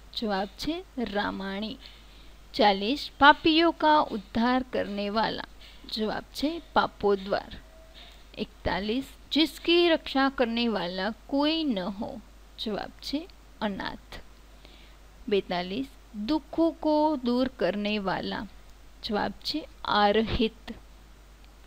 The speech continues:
તેતાલીસ, જો દબે ન જા સકે. જવાબ છે અદમ્ય. ચુમ્માલીસ, જિસસે રોકે, રોંગટે ખડે હો જાયે. જવાબ છે રોમાંચક.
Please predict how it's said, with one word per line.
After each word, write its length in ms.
તેતાલીસ, 480
જો 360
દબે 420
ન 200
જા 260
સકે. 420
જવાબ 240
છે 340
અદમ્ય. 720
ચુમ્માલીસ, 600
જિસસે 580
રોકે, 600
રોંગટે 580
ખડે 360
હો 220
જાયે. 500
જવાબ 320
છે 360
રોમાંચક. 760